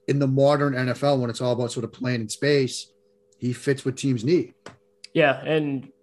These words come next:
Speaker 2: you know, that's Brian Asamoah, Oklahoma linebacker. Um, he's gonna be on with us just in a second. But, yeah, it's really,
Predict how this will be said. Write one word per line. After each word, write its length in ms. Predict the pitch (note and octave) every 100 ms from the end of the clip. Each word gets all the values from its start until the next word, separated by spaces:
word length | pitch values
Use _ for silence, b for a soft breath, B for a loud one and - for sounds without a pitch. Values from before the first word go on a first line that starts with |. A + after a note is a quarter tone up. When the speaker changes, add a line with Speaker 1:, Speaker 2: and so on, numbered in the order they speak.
| -
Speaker 2:
you 80 |
know, 80 | D3+
that's 160 | C#3+ D3
Brian 280 | E3 D3+ D3+
Asamoah, 760 | C#3+ C#3+ C#3+ C#3+ C#3 C#3 C#3
Oklahoma 380 | D3 C#3+ C#3+ C3+
linebacker. 760 | C3 C3+ C#3 C#3 C3+ C#3 C3+ -
Um, 440 | C3 B2+ A#2+ A#2+
he's 160 | - C3+
gonna 140 | C3+
be 160 | B2+ C3+
on 100 | C3+
with 140 | C3
us 100 | C3+
just 160 | C3 -
in 80 | B2
a 60 |
second. 340 | - C3 B2+ B2+
But, 120 | C#3
yeah, 180 | D3 D3+
it's 140 | C#3+
really, 380 | A3 A#3 F#3